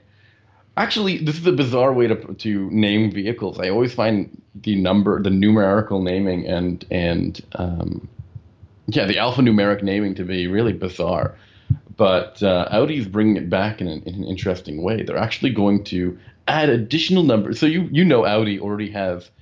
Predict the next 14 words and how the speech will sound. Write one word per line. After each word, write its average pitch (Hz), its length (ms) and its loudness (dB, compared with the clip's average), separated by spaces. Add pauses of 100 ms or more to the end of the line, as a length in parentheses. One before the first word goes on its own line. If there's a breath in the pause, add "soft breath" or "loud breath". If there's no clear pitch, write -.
(180 loud breath)
the 110 140 -2
A 101 160 0
four, 92 440 0
the 92 80 -4
A 92 160 -4 (140)
three. 90 280 0
They 90 100 0
already 104 180 4
have 98 160 2
a, 90 60 0
a 80 100 0
very 92 240 2
derivative 90 560 -2
lining, 87 400 -2